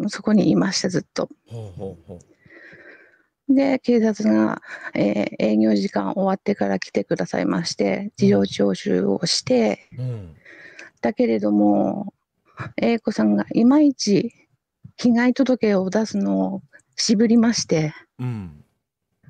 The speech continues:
Speaker 1: 結局、事件、事件というか、事案にはならなかったんですけども、
Speaker 2: うん。
Speaker 1: うん。っ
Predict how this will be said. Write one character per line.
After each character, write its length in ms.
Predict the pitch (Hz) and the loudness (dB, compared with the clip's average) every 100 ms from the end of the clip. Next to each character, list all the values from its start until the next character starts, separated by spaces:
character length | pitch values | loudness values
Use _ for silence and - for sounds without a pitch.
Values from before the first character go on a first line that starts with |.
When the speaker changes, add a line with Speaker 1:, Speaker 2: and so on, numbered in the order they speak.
| _ _ _ | _ _ _
Speaker 1:
結 240 | 226 208 | -4 -2
局、 220 | 202 214 - - _ _ _ _ _ _ - - _ - - _ | 0 -2 -2 -20 _ _ _ _ _ _ -20 -20 _ -20 -20 _
事 160 | - - | -6 -2
件、 480 | 113 107 95 190 - _ _ _ | 0 0 0 -2 -4 _ _ _
事 240 | - 190 | -2 0
件 220 | 190 185 175 | 0 -2 -4
と 80 | |
い 20 | - | -4
う 0 | |
か、 120 | 170 | -4
事 280 | - 226 233 | 2 4 4
案 280 | 233 233 | 4 4
に 140 | 247 277 | 6 4
は 120 | 220 | 2
な 120 | 190 | 0
ら 120 | 196 | 0
な 100 | 214 | 0
か 140 | - 180 | -2 -6
っ 60 | - | -6
た 140 | 180 | -6
ん 80 | 165 | -4
で 60 | - | -4
す 100 | - | -4
け 120 | 190 | -2
ど 140 | - | 2
も、 380 | 175 214 208 175 - - - | 4 6 4 2 -4 -20 -16
Speaker 2:
う 40 | 113 | -10
ん。 280 | 123 98 76 _ _ _ - - - - - _ _ _ _ _ _ - | -8 -8 -12 _ _ _ -20 -20 -20 -20 -20 _ _ _ _ _ _ 0
Speaker 1:
う 80 | 196 | 4
ん。 360 | 196 185 | 4 2
っ 20 | 180 | -2